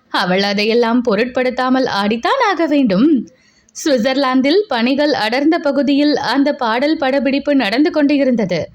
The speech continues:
அந்த படத்தின் நடன இயக்குனராக இருந்த நிருபன் அடுத்ததாக படத்தின் நாயகனுக்கு நடனம் சொல்லிக் கொடுத்து கொண்டிருந்தான். நாயகன் நடனம் ஆடி முடியும் வரை மதனாவிற்கு ஓய்வு என்பதால்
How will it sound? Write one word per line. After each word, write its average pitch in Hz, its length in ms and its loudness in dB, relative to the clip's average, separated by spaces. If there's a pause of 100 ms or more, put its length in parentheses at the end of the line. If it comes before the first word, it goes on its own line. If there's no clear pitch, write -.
(460)
அந்த 339 240 0
படத்தின் 320 500 0
நடன 240 400 0
இயக்குனராக 294 800 0
இருந்த 302 340 2
நிருபன் 269 480 0 (440)
அடுத்ததாக 359 720 0
படத்தின் 294 460 0
நாயகனுக்கு 294 720 0
நடனம் 269 480 2
சொல்லிக் 311 340 0
கொடுத்து 302 320 -2
கொண்டிருந்தான். 233 680 0 (560)
நாயகன் 233 580 0
நடனம் 233 460 0
ஆடி 254 300 0
முடியும் 262 360 2
வரை 269 280 0
மதனாவிற்கு 320 760 0
ஓய்வு 294 400 0
என்பதால் 254 540 0